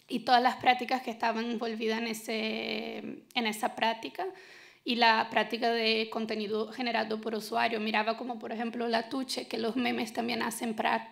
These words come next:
parte de nuestras prácticas, y, y también cómo s-, surgen muchos significados de, de todo eso. Yo estudié el co-viewing, eh,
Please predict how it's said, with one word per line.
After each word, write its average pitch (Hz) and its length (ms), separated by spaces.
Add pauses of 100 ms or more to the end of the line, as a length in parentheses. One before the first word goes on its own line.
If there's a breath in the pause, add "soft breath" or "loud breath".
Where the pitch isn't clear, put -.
(140)
parte 226 320
de 220 80
nuestras 214 480
prácticas, 233 720
y, 208 500
y 208 180
también 226 320
cómo 233 260
s-, - 200 (540 loud breath)
surgen 277 640
muchos 262 320
significados 220 920
de, 214 340
de 208 120
todo 240 240
eso. 220 400 (540 loud breath)
Yo 262 180
estudié 285 320
el 277 120
co-viewing, 277 560 (160)
eh, 208 1200